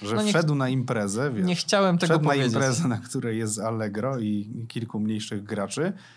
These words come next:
Speaker 1: i tak sobie stoi i się przygląda. I ja czekam właśnie na ten moment, kiedy on przestanie się przyglądać, a podejdzie do D J a i powie:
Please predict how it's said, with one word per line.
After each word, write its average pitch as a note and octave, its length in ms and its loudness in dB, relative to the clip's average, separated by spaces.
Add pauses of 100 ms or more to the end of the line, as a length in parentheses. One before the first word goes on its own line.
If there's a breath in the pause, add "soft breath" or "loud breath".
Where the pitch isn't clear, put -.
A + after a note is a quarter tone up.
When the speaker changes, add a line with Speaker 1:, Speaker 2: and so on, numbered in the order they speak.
(380 loud breath)
Speaker 1:
i G#3 100 -2
tak G#3+ 200 -6
sobie E3+ 200 -2
stoi F#3+ 360 -2
i D#3 40 0
się D#3 140 -2
przygląda. G2 680 -2
I G#2+ 80 -2
ja A#2 280 -2
czekam C#3 260 -2
właśnie A2+ 220 -4
na G#2+ 60 -4
ten A#2 120 -6
moment, A2+ 220 -2
kiedy G2+ 160 -6
on G2 60 -4
przestanie G#2+ 380 -6
się A2+ 120 -10
przyglądać, A#2 540 -4
a A2 140 -14
podejdzie A2+ 340 -4
do G#2+ 120 -6
D G#2+ 100 -6
J G#2+ 100 -4
a A2 200 -2
i G2+ 100 -6
powie: G2+ 300 -8